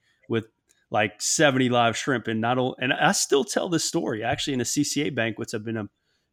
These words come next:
been able to speak at. I've, I still tell that story because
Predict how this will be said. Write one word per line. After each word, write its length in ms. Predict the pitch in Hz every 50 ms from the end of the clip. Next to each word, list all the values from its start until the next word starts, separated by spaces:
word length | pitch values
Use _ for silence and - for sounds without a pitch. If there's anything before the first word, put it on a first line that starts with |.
| _
been 100 | - 127
able 220 | 131 127 117 120 117
to 40 | -
speak 360 | - - - - 98 - -
at. 240 | 107 101 107 110 113 - -
I've, 140 | 127 123 - - - -
I 60 | -
still 440 | - - - - - - 127 123 110
tell 260 | - - - 107 -
that 160 | - 151 147
story 460 | - - - 180 170 170 156 131 117 110
because 640 | 117 113 110 - 135 127 120 120 117 - - -